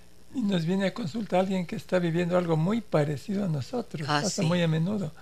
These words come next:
Speaker 1: Y entonces nosotros al mirarlo desde afuera nos reconocemos. Y no solamente podemos ayudar de mejor manera a aquel consultante,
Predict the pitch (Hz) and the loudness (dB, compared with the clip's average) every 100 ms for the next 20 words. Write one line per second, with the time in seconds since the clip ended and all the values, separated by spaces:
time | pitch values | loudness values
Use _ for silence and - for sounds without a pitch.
0 | - - - - - 196 147 196 202 180 | -20 -18 -18 -10 -2 0 2 0 2 2
1 | 156 - 180 165 156 139 147 156 185 185 | 2 0 -2 2 2 2 0 2 2 2
2 | 185 170 156 - 175 175 240 254 185 196 | 0 2 0 4 4 6 0 0 4 4
3 | 196 247 175 165 185 143 135 - 208 156 | 2 4 6 6 4 4 2 4 4 4
4 | - - - - - - - 170 180 - | 0 -12 -20 -20 -18 -10 6 8 8 4
5 | 226 185 180 190 196 165 160 160 165 165 | 2 4 2 0 0 2 2 2 4 4
6 | 160 151 143 120 180 170 165 165 180 - | 4 2 0 0 2 2 4 2 2 -2
7 | - 175 - 190 - 175 - 202 180 180 | -6 -6 -4 -4 -2 -2 4 4 8 8
8 | 160 160 196 | 8 6 0